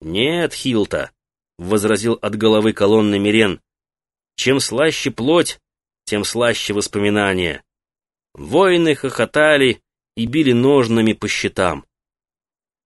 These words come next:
"Сейчас они смеются", сухо заметил Таита.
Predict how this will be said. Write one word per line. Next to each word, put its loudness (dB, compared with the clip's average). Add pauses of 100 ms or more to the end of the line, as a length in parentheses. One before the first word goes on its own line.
(500)
"Сейчас -2
они -2
смеются", -6 (380)
сухо -6
заметил -2
Таита. -6